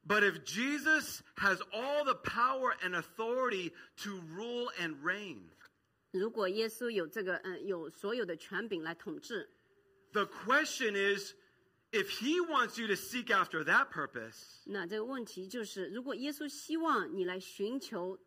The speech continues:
Speaker 2: 这个目标，
Speaker 1: what purpose are you seeking after?
Speaker 2: 那你寻求的目标是什么呢？
Speaker 1: Are you putting yourself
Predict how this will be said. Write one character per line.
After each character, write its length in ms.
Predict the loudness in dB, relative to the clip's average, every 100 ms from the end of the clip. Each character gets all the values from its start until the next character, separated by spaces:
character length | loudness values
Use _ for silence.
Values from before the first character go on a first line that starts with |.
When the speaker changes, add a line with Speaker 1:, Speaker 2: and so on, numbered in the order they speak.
| _ -20 -4
Speaker 2:
这 100 | -2
个 140 | 0
目 120 | 0 0
标， 320 | 0 -2 -4 -2
Speaker 1:
what 160 | -2 -2
purpose 460 | -2 -2 0 -2 -2
are 80 |
you 220 | -4 -6 -12
seeking 440 | -14 -14 -14 -12
after? 100 | -6
Speaker 2:
那 160 | -4 0
你 280 | 2 2 0
寻 220 | -4 -4
求 100 | -2
的 80 | -4
目 140 | -4
标 180 | -4 -4
是 140 | -6
什 160 | -8 -6
么 80 | -6
呢？ 160 | -10 -16 _ _ _ _ _ _ _ _ _ _ _ _ _ _ _ _ -20 -6
Speaker 1:
Are 260 | 2 6 4
you 360 | 2 0 0
putting 500 | -2 -2 0 2 0
yourself 560 | 4 4 4 4 4